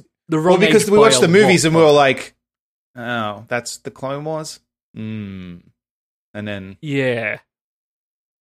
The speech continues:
Speaker 1: Why would we want to relive more of that? 'Cause I have watched a few, few of the episodes. They're not bad. I can see why they do have a bit of a following, but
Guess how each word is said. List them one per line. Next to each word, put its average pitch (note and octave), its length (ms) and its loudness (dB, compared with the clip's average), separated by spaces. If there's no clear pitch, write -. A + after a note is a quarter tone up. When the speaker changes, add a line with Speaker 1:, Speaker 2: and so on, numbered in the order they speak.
Speaker 1:
Why D3 160 -2
would C3+ 140 -6
we C3+ 180 -6
want B2 260 -8
to B2 160 -8
relive B2 680 -8
more B2 240 -6
of A2+ 140 -10
that? A2+ 240 -8
'Cause E3 160 -12
I A3+ 120 2
have C4 360 -2
watched E3+ 280 0
a D3+ 40 -4
few, D3+ 400 -4
few F#3+ 140 0
of F3 60 2
the C#3+ 100 -2
episodes. B2 400 -6
They're F3+ 140 -2
not B3 220 -6
bad. - 500 -8
I D3 120 -6
can A3+ 280 -6
see F#3 160 -4
why D3+ 160 -2
they C#3 140 -4
do C#3 140 -4
have B2 160 -8
a B2 40 -8
bit A#2+ 160 -10
of A2+ 80 -10
a A#2 60 -10
following, C#3 640 -8
but A2+ 240 -8